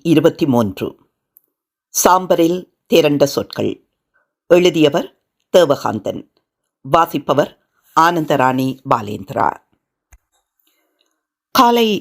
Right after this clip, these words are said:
பத்து மணியளவில் தான் வெளியே போய் வருவதாக தனக்கே போல் சொல்லிக்கொண்டு சுந்தரம் போவதை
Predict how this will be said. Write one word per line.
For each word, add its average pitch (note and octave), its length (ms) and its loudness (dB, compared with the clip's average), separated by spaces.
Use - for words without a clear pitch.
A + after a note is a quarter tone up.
பத்து G3+ 220 -2
மணியளவில் D#3 640 2
தான் D#3 240 2
வெளியே F#3 400 2
போய் D3+ 220 2
வருவதாக C3 600 -2
தனக்கே G#3+ 400 2
போல் E3+ 240 0
சொல்லிக்கொண்டு C#3+ 560 2
சுந்தரம் E3+ 460 2
போவதை B2+ 400 0